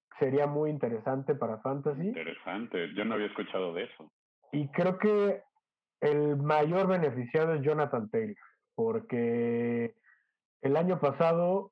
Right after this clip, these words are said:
Speaker 1: con un mal quarterback, tuviste una excelente temporada. Creo que con un mejor quarterback este año va a relucir todavía más, especialmente en el, en el ataque aéreo.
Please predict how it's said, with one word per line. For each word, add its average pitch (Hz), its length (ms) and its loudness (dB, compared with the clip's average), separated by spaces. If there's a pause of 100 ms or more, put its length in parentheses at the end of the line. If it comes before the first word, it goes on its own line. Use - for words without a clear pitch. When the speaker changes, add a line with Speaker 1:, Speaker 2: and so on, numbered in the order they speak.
(120)
Speaker 1:
con 147 240 2
un 170 220 0
mal 160 240 0
quarterback, 156 600 2 (320)
tuviste 143 680 0
una 147 200 0
excelente 143 600 -2
temporada. 135 720 0
Creo 151 180 2
que 170 140 -2
con 139 200 0
un 147 160 -2
mejor 143 360 0
quarterback 135 460 2
este 135 240 0
año 139 380 -2 (580)
va 135 680 4 (120)
a 127 140 4
relucir 123 520 0
todavía 123 360 2
más, 123 300 -2
especialmente 127 840 -2
en 120 140 0
el, 110 340 -4
en 113 100 -4
el 110 120 -2
ataque 113 380 -6
aéreo. 107 380 -6